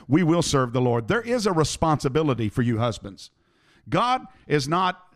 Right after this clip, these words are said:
slack concerning his promises. He's not slack concerning his judgments. And, you know, I, I need to tell you this, that he is going to love his wife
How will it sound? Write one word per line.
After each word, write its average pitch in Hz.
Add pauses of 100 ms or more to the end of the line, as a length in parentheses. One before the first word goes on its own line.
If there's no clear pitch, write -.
(400)
slack 175 (140)
concerning 143
his 131
promises. 127 (260)
He's 165
not 196
slack 202
concerning 156
his 143
judgments. 110 (480)
And, 170
you 180
know, 196 (100)
I, 156
I 165
need 180
to 151
tell 240
you 196
this, 147
that 147 (1200)
he 214
is 165
going 180
to 156
love 175
his 160
wife 151